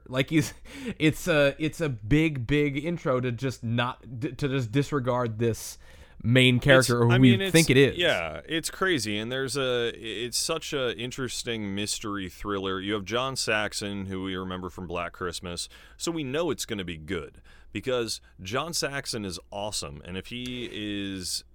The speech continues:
Speaker 2: pretty much anything he's in, I'm totally down for.
Speaker 1: This is,
Speaker 2: Uh,
Speaker 1: again, one of those movies that is very much aware of the cast that it has from other, like, alumni of the horror genre. <laughs> It's,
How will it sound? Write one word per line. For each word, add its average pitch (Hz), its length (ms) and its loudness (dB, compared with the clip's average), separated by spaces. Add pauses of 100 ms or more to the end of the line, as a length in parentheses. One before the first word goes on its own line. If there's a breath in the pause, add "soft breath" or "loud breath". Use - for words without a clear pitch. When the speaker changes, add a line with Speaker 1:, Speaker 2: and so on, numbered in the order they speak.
(160)
Speaker 2:
pretty 196 180 -8
much 139 220 -8
anything 120 360 -8
he's 92 260 -8
in, 85 280 -8 (120)
I'm 85 500 -8
totally 87 340 -8
down 85 260 -8
for. 120 360 -6 (320 soft breath)
Speaker 1:
This 185 260 8
is, 190 140 4
Speaker 2:
Uh, 170 40 6
Speaker 1:
again, 156 320 6
one 151 100 6
of 143 80 2
those 143 180 6
movies 135 280 4
that 127 120 4
is 120 140 2
very 123 260 6
much 123 220 0
aware 113 340 4
of 113 200 0
the 117 40 0
cast 113 440 -4
that 113 100 -2
it 110 120 -6
has 110 600 -4 (100)
from 110 540 0 (240)
other, 127 480 4
like, 120 240 0
alumni 120 600 2
of 117 360 2 (100)
the 123 180 -2
horror 135 280 2
genre. 139 480 4
<laughs> - 40 -10
It's, 151 360 4